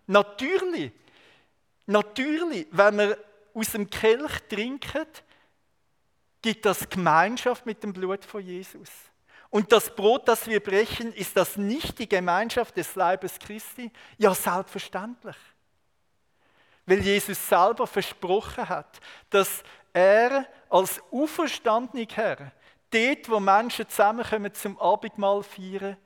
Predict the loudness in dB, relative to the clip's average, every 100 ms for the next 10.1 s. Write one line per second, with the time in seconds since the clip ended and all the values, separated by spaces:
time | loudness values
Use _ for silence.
0 | _ _ _ _ _ 0 2 2 -2 -6
1 | -8 -6 -4 -4 -4 -8 -10 -18 -18 -20
2 | -20 -20 _ _ _ -4 2 2 0 0
3 | -2 -2 -10 -14 -12 -10 -10 -8 -10 -12
4 | -16 -20 _ _ _ -6 -4 -6 -8 -10
5 | -10 -16 -18 _ _ _ _ _ _ _
6 | _ _ _ _ _ _ _ _ _ 2
7 | 2 2 -6 -10 -10 -20 -20 _ _ _
8 | _ _ _ _ _ _ _ -20 -20 -2
9 | 2 4 2 -2 -4 4 4 4 -6 -8
10 | -14